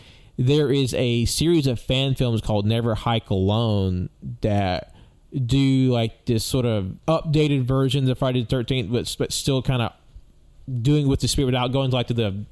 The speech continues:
the oversaturated, like, early two thousand version. I've heard of, like, fan production that's ranks among the best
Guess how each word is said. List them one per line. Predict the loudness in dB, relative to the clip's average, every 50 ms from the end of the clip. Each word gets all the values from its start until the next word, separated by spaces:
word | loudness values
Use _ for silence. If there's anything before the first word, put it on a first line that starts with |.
| -18 -20 -20 -20 -20 -20 -20 -20 -20 -20 -20 -20 -10 -8
the | -8 -4 0
oversaturated, | 0 0 2 2 2 0 0 0 0 0 0 -2 -2 -2 -2 0 2 2 2 2 0 0 0 0 -2 -4 -6 -4
like, | -4 -2 -2 -2 -2
early | 0 0 2 2 2
two | 0 0 -2
thousand | 0 0 0 0 0 -2 -4 -4
version. | -2 -2 -2 -2 -2 -2 -2
I've | -2 0 0
heard | 2 2 2 2 2 0 -4 -8 -12 -20 -20 -20 _ _ _ _ -20 _ _ _ _ _
of, | 2 2 4 4 2 2 0 0 0
like, | 2 2 2 2 0 -2 -6 -14 -20 -20 -20 -20 -20 _ -20
fan | -20 -20 -6 -2 0 0 0 0 2 2 2 2 2
production | 2 0 -2 0 2 2 0 0 0 0 -2 0 0 2
that's | 0 0 -2 -4 -6 -10 -14 -18 _ _
ranks | -8 -6 -2 0 0 0 0 -2 -2 -2
among | 0 0 2 2 2 0 0 0
the | -2 -2
best | -2 0 -2 -2 -2 -2 -4 -4 -6 -6 -8 -10 -14 -16